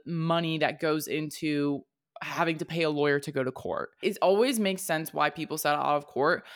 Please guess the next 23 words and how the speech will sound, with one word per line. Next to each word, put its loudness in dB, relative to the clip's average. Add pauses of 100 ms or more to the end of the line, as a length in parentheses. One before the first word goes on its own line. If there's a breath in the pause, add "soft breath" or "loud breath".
(160 loud breath)
but, 2
like, 0
Sarah 4
and 2
I 6
were 2
talking 0
about 2
this -2
before, 0
and 2
it 0
just, -4
like, 0
the 0
fact 0
that 0
it 0
happened -4
so 0
quickly -2
makes -2
him -2